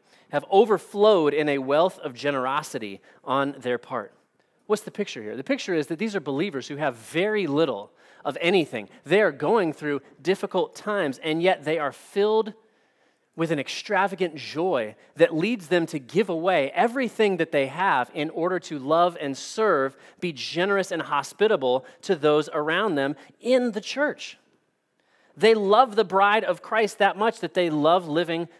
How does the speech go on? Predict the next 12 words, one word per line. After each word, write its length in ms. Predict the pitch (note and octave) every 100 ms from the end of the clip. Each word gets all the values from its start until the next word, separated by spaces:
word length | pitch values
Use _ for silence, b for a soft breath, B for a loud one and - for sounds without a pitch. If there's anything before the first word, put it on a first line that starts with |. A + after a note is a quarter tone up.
| -
sacrificially. 840 | F3+ D#3 F#3 - G#3 - D3 G#2 _ _ B B
And 120 | A3+
this 120 | B3+
can, 200 | - A3+ -
can 140 | - G#3
take 200 | G#3+ -
place 220 | A3+ G3+
in 140 | G3
an 80 | F#3+
array 600 | E3 C#3 D3+ F#3+ A3 D#3+
of 340 | D3 C#3 B2+ B2
ways. 580 | C3 B2 G#2+ A#2 -